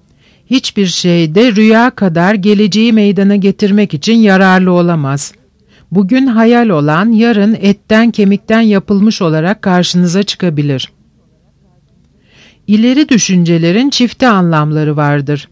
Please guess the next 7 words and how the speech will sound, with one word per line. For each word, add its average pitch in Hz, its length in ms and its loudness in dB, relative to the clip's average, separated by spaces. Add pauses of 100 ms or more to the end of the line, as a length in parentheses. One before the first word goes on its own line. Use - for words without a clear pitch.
(560)
Esrarlı 226 600 0
bir 202 180 2
başlangıç, 170 960 -2 (800)
kurulu 220 480 2
düzeni 175 380 0
tehdit 208 460 2
ediyordu. 147 720 0